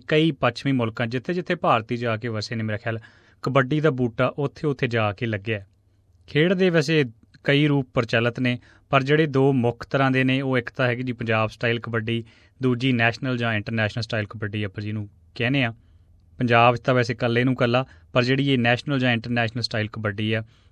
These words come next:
ਇਹਦੇ 'ਚ ਇੱਕ ਰੇਡਰ ਨੂੰ ਕਈ ਖਿਡਾਰੀ ਪੈ ਜਾਂਦੇ ਆ ਟੁੱਟ ਕੇ। ਮੋਟਾ ਜਿਹਾ ਫਰਕ ਤਾਂ ਇਹਦਾ ਇਹੀ ਆ ਤੇ ਇਹਦਾ ਪਾੜਾ ਛੋਟਾ ਹੁੰਦਾ ਪੰਜਾਬ ਸਟਾਈਲ ਕਬੱਡੀ ਨਾਲੋਂ।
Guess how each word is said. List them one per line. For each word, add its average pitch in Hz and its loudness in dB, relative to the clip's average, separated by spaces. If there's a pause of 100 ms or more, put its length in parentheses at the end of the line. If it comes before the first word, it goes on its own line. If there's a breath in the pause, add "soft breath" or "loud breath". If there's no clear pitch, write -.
(140)
ਇਹਦੇ 156 4
'ਚ 127 0
ਇੱਕ 135 -2
ਰੇਡਰ 120 0
ਨੂੰ 120 -4
ਕਈ 123 0
ਖਿਡਾਰੀ 117 -2
ਪੈ 104 -2
ਜਾਂਦੇ 107 -2
ਆ 117 0
ਟੁੱਟ 110 -6
ਕੇ। 117 -4 (380 soft breath)
ਮੋਟਾ 131 4
ਜਿਹਾ 143 4
ਫਰਕ 113 0
ਤਾਂ 123 -2
ਇਹਦਾ 117 2
ਇਹੀ 110 0
ਆ 127 0
ਤੇ 127 -4
ਇਹਦਾ 127 -2
ਪਾੜਾ 107 0 (280)
ਛੋਟਾ 120 0
ਹੁੰਦਾ 107 -2 (360)
ਪੰਜਾਬ 117 4
ਸਟਾਈਲ 110 -4
ਕਬੱਡੀ 107 -4
ਨਾਲੋਂ। 110 0